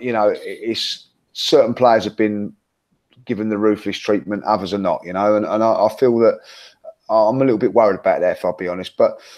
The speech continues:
um, listen, I think, you know, horses for courses, I think against, uh, lesser teams, I, I see what it does. It, what you do is you, you try and get that, you draw, you're drawing players, um, what it is, is it's drawing systems out of position so you can,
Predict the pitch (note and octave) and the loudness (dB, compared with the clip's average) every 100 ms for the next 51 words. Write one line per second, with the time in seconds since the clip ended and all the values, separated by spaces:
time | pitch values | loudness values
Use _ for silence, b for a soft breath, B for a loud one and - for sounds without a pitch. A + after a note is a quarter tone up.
0 | B B _ _ - C#3 C#3+ C#3+ C#3+ C#3 | B B _ _ 0 4 6 4 0 -8
1 | - _ - F3 D3+ C#3 C3+ D3+ B2 - | -12 _ -6 -4 0 -2 -2 -6 -8 -8
2 | D3+ C3+ C#3 E3 - C3 A#2+ C3 A#2+ A2+ | 0 4 4 2 -2 -10 -4 0 0 -2
3 | A2+ A#2+ - A#2+ G#2+ B2+ A#2 G2 - A2+ | -4 -4 -6 -10 -4 -2 -2 -4 -2 0
4 | A2 F#2+ A#2+ A#2+ G#2+ B2 B2 A2 D#2+ G#2 | 0 0 -2 -2 -4 -4 -2 -6 -14 -12
5 | F#2+ A2 A#2+ A#2+ - F3 D3+ C3 A2 G#2 | -2 0 0 0 2 2 4 2 0 0
6 | G#2+ G#2+ F#2+ C#3 B2+ B2 A2 G#2+ G2+ G#2 | 0 -2 -4 -4 -2 -4 -2 -2 -4 -8
7 | F#2+ G#2 G#2 G#2+ - C#3+ B2+ A#2+ D#2+ G#2 | -8 -8 -10 -8 0 0 2 -2 -2 -2
8 | F#2 G2+ B2+ B2 G#2+ A2 G2+ B2 A#2+ G#2+ | -4 -2 2 2 0 -8 -6 -4 -2 -2
9 | A#2 A2+ G#2 F#2 - G#2+ G2+ G2 G2 G2 | 0 2 2 -2 -8 -4 -4 -2 -6 -8
10 | F#2+ E2+ _ _ _ - C#3 E3 A#2 A2 | -12 -18 _ _ _ -4 4 4 4 0
11 | G#2+ F#2+ G2 - C#3+ B2+ A#2+ - C3 - | -4 -10 -12 0 2 2 -2 -4 -8 -6
12 | A2 G#2+ A2+ A2 - G#2 G#2 - F#2+ G#2+ | -6 -2 0 0 -2 -8 -12 -12 -8 -4
13 | G2+ G#2+ G#2 G#2 G2+ | -2 -4 -4 -6 -8